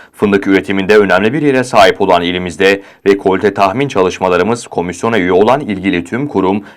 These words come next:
ve kuruluşların işbirliğiyle yürütülmektedir dedi.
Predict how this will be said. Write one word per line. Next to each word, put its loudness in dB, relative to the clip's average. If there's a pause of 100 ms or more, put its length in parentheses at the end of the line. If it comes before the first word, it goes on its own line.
ve -2
kuruluşların -2
işbirliğiyle -2
yürütülmektedir -2
dedi. 0